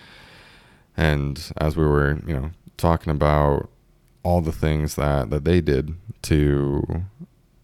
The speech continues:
level up during that time, uh, they are a bit theatrical, and they, uh, inspired me <laughs> to, uh, to work out some bits,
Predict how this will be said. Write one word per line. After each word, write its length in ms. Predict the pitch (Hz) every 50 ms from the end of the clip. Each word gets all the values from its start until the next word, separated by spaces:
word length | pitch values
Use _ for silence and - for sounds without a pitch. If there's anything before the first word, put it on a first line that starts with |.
| _ _ _ -
level 380 | 80 85 87 73 73 71 71
up 240 | 73 73 - - - _ _ _ _ _ _ _ _ _ _ _ _ - 87 82
during 280 | - 80 78 78 76
that 200 | 71 71 65 -
time, 520 | - - 69 73 71 73 80 80 82 82 - - -
uh, 320 | 73 71 73 71 71 71 71 69
they 840 | 71 73 76 76 76 76 73 73 73 73 73 76 76 73 76 82 - _ _ - - - - - - - - - - - _ _ - - - - - -
are 320 | 85 82 78 78 73 - -
a 80 | 87 80
bit 320 | 78 90 87 82 - -
theatrical, 720 | - 90 85 82 85 101 - - 117 - - 135 135 135 - - - - - - - -
and 360 | 76 80 78 76 73 73 71
they, 420 | 76 76 76 73 73 73 73 71 -
uh, 420 | - 73 69 71 69 71 71 71 - -
inspired 500 | 80 - - - 95 98 95 87 80 71
me 220 | 69 65 73 85 - - - - - - - - - - - - _ _ - _ _ _ -
<laughs> 1300 | 110 - - _ - - - _ _ _ _ _ _ _ _ - - 147 151 160 - 151 147 - - _ -
to, 220 | - 80 76 76
uh, 380 | 76 73 73 73 69 - - -
to 160 | - - 90
work 200 | 82 78 - -
out 140 | 78 71 -
some 120 | - 67 71
bits, 420 | 71 76 67 - - - - -